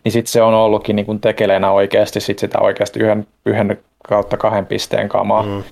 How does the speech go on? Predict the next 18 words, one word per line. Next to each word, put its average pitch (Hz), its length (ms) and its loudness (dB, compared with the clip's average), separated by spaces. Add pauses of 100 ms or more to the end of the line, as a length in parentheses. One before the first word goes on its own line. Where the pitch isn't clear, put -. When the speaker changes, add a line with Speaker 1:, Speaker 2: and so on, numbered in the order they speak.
(380)
Speaker 1:
Että 110 340 -2
peli, 104 180 2
johon, 104 280 2 (200)
johon 104 200 2
mukaan 107 240 0
mulla 113 220 2
on 104 60 2
tuossa - 200 -2
pelattua 110 600 0
esimerkiksi - 560 -2
tällä 104 220 0
hetkellä - 480 -2
tuossa 120 260 -2
Speaker 2:
<laughs> 113 40 2
Speaker 1:
listassa, - 440 -4
niin 104 200 -4
tota - 280 -4
se, 110 340 0